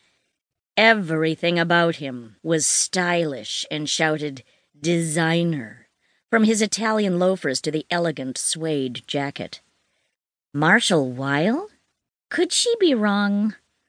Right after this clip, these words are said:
More than six years had passed. He stepped closer.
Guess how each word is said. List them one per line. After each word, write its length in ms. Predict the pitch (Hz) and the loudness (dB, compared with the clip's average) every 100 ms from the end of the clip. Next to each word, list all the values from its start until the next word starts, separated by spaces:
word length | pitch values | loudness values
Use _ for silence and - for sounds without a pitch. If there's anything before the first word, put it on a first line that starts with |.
| _ _ - | _ _ 0
More 180 | 226 240 | 4 4
than 140 | 214 | 4
six 320 | 185 339 - | 2 -2 -2
years 300 | 233 254 214 | 2 2 2
had 160 | 175 - | -2 -6
passed. 600 | 190 185 131 156 - - _ _ _ _ _ _ | -4 -2 -2 -4 -10 -12 _ _ _ _ _ _
He 100 | 208 | -2
stepped 320 | 185 202 - | 0 0 0
closer. 600 | - 202 190 - 123 113 | -2 0 0 -2 -4 -4